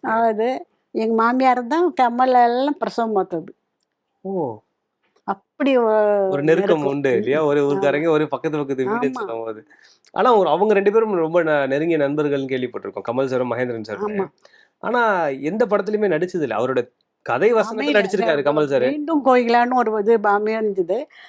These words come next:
Speaker 1: அப்புறம் ஏதோ அது சரியா அமையல, ஏன்னு தெரியல. ம், ம்.
Speaker 2: இந்த பக்கம் வரும்போது ரஜினி சாருக்கும் மகேந்திரன் சாருக்கும் ஒரு, ஒரு ஆழமான நட்பு. அது நம்ம
Speaker 1: அது
Speaker 2: நிறைய இடங்கள்ல
Speaker 1: பயங்கர நட்பு
Speaker 2: பார்த்திருக்கோம்
Speaker 1: அது.
Speaker 2: நம்ம.
Speaker 1: அது நாங்க வாடகை வீட்டுல இருக்கும்போதே, சீதாம்மா காலனிலேயே வருவாரு அவரு.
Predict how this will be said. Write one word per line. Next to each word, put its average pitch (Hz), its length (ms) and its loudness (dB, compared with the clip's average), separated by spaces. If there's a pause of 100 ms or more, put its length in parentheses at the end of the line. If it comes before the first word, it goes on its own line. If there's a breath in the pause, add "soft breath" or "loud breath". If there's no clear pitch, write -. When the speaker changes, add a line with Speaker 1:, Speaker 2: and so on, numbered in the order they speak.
(100)
Speaker 1:
அப்புறம் 302 240 2
ஏதோ 285 180 4
அது 262 240 2 (300)
சரியா 226 380 0
அமையல, 190 440 2
ஏன்னு 175 360 0
தெரியல. 156 320 -8 (400)
ம், - 160 -8
ம். 170 200 -6 (880)
Speaker 2:
இந்த 196 220 0
பக்கம் 220 240 4
வரும்போது 214 360 4 (300)
ரஜினி 208 300 0
சாருக்கும் 220 440 -2
மகேந்திரன் 185 360 0
சாருக்கும் 175 260 0
ஒரு, 147 260 2
ஒரு 123 140 0
ஆழமான 170 500 2
நட்பு. 143 340 -2
அது 123 140 0
நம்ம 120 200 -4
Speaker 1:
அது 214 100 -4
Speaker 2:
நிறைய 196 420 2
இடங்கள்ல 180 240 2
Speaker 1:
பயங்கர - 60 -2
நட்பு 208 180 2
Speaker 2:
பார்த்திருக்கோம் 180 360 0
Speaker 1:
அது. 147 100 -2
Speaker 2:
நம்ம. 117 400 -4
Speaker 1:
அது 214 200 0
நாங்க 214 280 2
வாடகை 233 400 4
வீட்டுல 220 260 4
இருக்கும்போதே, 208 480 0
சீதாம்மா 220 480 0
காலனிலேயே 202 560 2
வருவாரு 202 400 0
அவரு. 151 240 -10